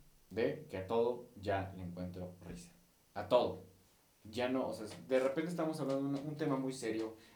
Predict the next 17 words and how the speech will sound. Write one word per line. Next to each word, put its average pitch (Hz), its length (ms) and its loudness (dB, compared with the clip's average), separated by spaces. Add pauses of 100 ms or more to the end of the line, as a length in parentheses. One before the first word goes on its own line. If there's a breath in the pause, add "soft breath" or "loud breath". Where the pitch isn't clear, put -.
estamos 127 360 2
viendo 117 260 -4
películas 107 480 -4
de 98 80 -8
terror, 98 440 -4 (280 loud breath)
estamos 139 380 0
haciendo 117 380 -4
lo 90 200 -2
que 90 100 -6
sea, 95 320 0
y 117 80 -6
de 113 120 0
repente 180 360 0
alguien 139 240 2
dice 117 200 -4
una 98 200 -4
palabra, 98 560 2